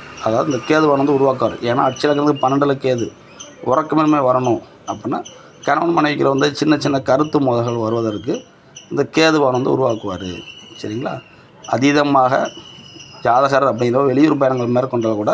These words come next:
வீட்டுக்குள்ள வந்து சண்டை வரும் அப்படின்னு வந்து புரிஞ்சுக்கணும். சரிங்களா? ஒரு சில நேரங்கள்ல இந்த கேது பகவான் பன்னிரெண்டுல இருப்பதனாலையும் இந்த ராகு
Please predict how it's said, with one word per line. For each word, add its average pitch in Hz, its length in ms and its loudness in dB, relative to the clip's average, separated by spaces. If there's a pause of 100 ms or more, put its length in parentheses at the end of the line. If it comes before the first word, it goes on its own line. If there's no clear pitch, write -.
(200)
வீட்டுக்குள்ள 135 320 0
வந்து 135 200 -2
சண்டை 123 300 0
வரும் 101 220 -6 (120)
அப்படின்னு 104 260 -6
வந்து 143 220 -8
புரிஞ்சுக்கணும். 104 460 -8 (600)
சரிங்களா? 139 260 -2 (140)
ஒரு 151 180 2
சில 156 100 2 (120)
நேரங்கள்ல 123 400 2 (260)
இந்த 131 100 -2 (140)
கேது 170 240 2
பகவான் 147 320 0
பன்னிரெண்டுல 127 440 0
இருப்பதனாலையும் 104 600 -2 (520)
இந்த 139 100 2 (120)
ராகு 160 240 4